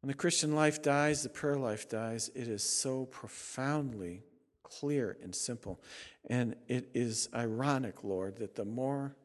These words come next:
the Spirit of God is quenched, the less prayer we have, and the less we think we need it. Profound delusion.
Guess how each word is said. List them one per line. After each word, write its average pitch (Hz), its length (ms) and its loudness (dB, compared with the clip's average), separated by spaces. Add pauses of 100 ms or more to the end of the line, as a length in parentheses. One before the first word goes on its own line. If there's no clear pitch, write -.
(100)
the - 60 -10
Spirit 135 340 -2
of 113 100 -10
God 120 380 -2 (100)
is 107 160 -6
quenched, - 540 -6 (1000)
the 110 80 -6
less 123 320 -2
prayer 156 360 2
we 110 180 -2
have, 90 480 -10 (2250)
and 151 120 0
the 151 60 2
less 156 280 2
we 147 100 -2
think 151 240 -6
we 160 80 -2
need 165 180 -4
it. - 140 -8 (2000)
Profound 131 800 -2
delusion. 92 540 -8